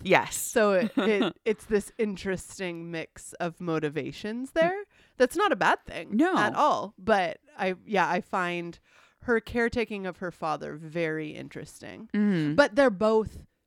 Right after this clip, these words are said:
Speaker 2: deeply caring for one another.
Speaker 1: Yes.
Speaker 2: Like you said, from their spaces.
Speaker 1: Mm-hmm.
Speaker 2: Um, yeah, I,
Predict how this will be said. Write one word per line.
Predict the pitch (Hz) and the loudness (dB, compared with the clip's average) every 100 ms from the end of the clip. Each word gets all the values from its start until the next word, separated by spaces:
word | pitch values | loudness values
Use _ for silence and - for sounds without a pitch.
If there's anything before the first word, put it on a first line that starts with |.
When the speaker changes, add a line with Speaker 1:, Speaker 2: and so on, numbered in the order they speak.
| _ _ _ 196 | _ _ _ -8
Speaker 2:
deeply | 180 220 214 208 185 | -2 -2 -2 -6 -6
caring | - 190 170 170 170 | -6 -4 -2 -2 -6
for | - 170 | -2 -2
one | 151 151 147 | -2 -4 -4
another. | 143 120 - 131 175 180 | -6 -8 -4 -2 -2 -2
Speaker 1:
Yes. | 170 127 - - 202 | -2 -2 -10 -8 2
Speaker 2:
Like | 208 190 196 | 4 2 0
you | 180 | -6
said, | - 156 147 | -2 -4 -6
from | - 196 170 165 160 | -10 -2 -2 -2 -4
their | 143 139 | -4 -4
spaces. | - - 135 - - 73 - | -10 -8 -8 -10 -14 -12 2
Speaker 1:
Mm-hmm. | 247 226 202 175 196 _ _ _ - | 4 6 4 2 -4 _ _ _ -8
Speaker 2:
Um, | 190 170 131 80 - _ _ _ _ _ _ - | -4 -4 -8 -14 -20 _ _ _ _ _ _ -12
yeah, | 185 202 165 147 160 _ | -4 0 0 -2 -10 _
I, | 208 | -2